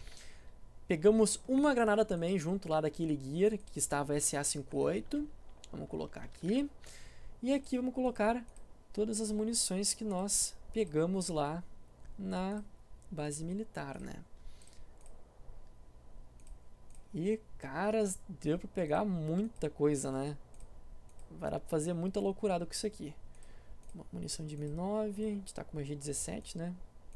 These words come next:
Então, vamos dropar aqui. Uma outra coisa bem legal que eu quero mostrar pra vocês nos próximos vídeos aí é o sistema de attachments pras armas. Dá pra vocês praticamente criarem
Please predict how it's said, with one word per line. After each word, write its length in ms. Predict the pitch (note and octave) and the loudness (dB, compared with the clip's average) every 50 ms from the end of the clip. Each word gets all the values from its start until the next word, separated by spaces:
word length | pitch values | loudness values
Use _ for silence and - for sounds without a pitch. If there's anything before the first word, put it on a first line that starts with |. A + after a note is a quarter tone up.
| - - - | -10 -10 -8
Então, 260 | - D3+ D3+ E3 F3+ F#3 - - - - - - - - - - - - - - - - - - - - - - - - - - | -6 -6 -6 -6 -8 -10 -12 -14 -12 -10 -10 -10 -10 -12 -14 -14 -14 -14 -14 -14 -14 -12 -12 -12 -12 -14 -14 -14 -12 -10 -8 -6
vamos 200 | D#3+ C3+ C#3 D3+ | -6 -6 -6 -8
dropar 380 | D#3+ F#3 F#3 - - - - F#3+ | -8 -8 -8 -8 -8 -8 -8 -8
aqui. 360 | F#3+ - - - - - - - - - - - - - - - - - - - - - - - - - - - - - - - - - - - - - - - - - - - - - - - - - - - - - - - - - - - - - - - - - - - - - - - - - | -8 -10 -12 -12 -12 -10 -10 -10 -10 -10 -12 -16 -16 -14 -14 -14 -14 -14 -16 -18 -18 -16 -16 -16 -16 -14 -12 -12 -10 -10 -10 -10 -12 -12 -12 -14 -14 -14 -12 -12 -10 -10 -12 -12 -14 -16 -16 -14 -12 -10 -10 -10 -12 -12 -14 -16 -16 -16 -14 -14 -12 -12 -12 -12 -12 -12 -12 -12 -10 -10 -10 -10 -8 -6
Uma 140 | - D3+ D#3 | -4 0 0
outra 240 | D#3+ F#3 G3 G#3+ F#3 | 0 0 2 0 0
coisa 240 | - - F#3 F3+ F#3+ | 2 2 2 2 2
bem 260 | D3 C3+ C#3 D#3 F#3 | 2 2 2 2 2
legal 400 | G#3 G#3+ F3 C#3+ C3+ C3+ D#3 F3 | 2 2 2 4 4 4 4 4
que 80 | F3 F3 | 2 0
eu 40 | |
quero 140 | - D#3 D#3 | -4 -2 -2
mostrar 200 | D#3+ D3+ - D3+ | -2 -4 -4 -6
pra 100 | - - | -4 0
vocês 380 | D#3+ D#3 C#3+ - - D3 D#3+ E3 | 2 2 4 4 2 2 0 0
nos 120 | E3 - | -2 -2
próximos 500 | - D3+ C#3+ D3 D3 - E3 D3+ C#3+ B2+ | 0 2 2 2 2 0 -2 -2 -2 0
vídeos 320 | C3 C3 D3+ D#3 C#3+ C#3+ C#3 | 0 -2 -2 -2 0 0 2
aí 260 | C3 C3+ D3+ F3+ F3+ - - - - - - - - - - - - - - - | 2 0 0 -2 -4 -6 -10 -12 -12 -14 -14 -14 -12 -12 -12 -12 -12 -10 -4 2
é 100 | - D3 | 2 4
o 80 | D#3+ | 4
sistema 640 | D#3 - - F#3 - - - - E3 E3+ F#3+ G3 G3 | 4 2 0 2 2 0 0 0 0 2 2 2 2
de 160 | D#3+ - G3 | 2 2 2
attachments 1080 | F#3 F#3 - - - F#3 F#3 F#3 F3+ - - - C#3 C#3 C#3 - - - - - - - - - - - | 2 2 0 0 2 4 4 4 2 0 -2 -4 -6 -8 -4 0 4 4 4 4 2 -2 -10 -14 -10 -2
pras 280 | - D3+ D3 C#3 C3 | 2 4 4 4 6
armas. 560 | C#3 B2+ C3 C3 C#3 C3+ C3+ - - - - - - - - - - - - - - - | 6 4 4 4 0 0 2 2 2 2 0 -4 -12 -12 -10 -10 -10 -10 -10 -10 -6 -2
Dá 140 | D3 C#3+ | 0 0
pra 100 | - - | 0 2
vocês 120 | - - - | 0 -2 0
praticamente 640 | - E3 F3+ - - - G#3+ F3+ E3+ F#3 F#3+ - G3+ | 0 0 0 0 0 0 0 2 2 2 0 -2 -2
criarem 480 | - - F3 F3+ E3+ F#3 G#3 G#3 G#3 | -2 0 2 4 4 4 4 2 0